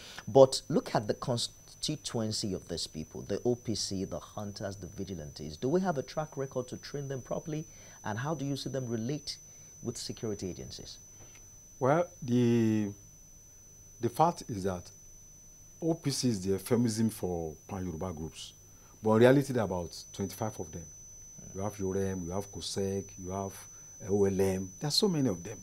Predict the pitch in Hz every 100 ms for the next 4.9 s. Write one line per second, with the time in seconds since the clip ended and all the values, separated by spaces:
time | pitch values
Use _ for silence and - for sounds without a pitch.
0 | - 147 107 95 90 117 117 107 - 104
1 | 104 98 92 90 135 113 - 170 143 117
2 | 127 - - - - - 107 107 101 120
3 | 110 92 87 95 95 90 98 92 87 87
4 | 82 - 127 117 117 95 98 - 95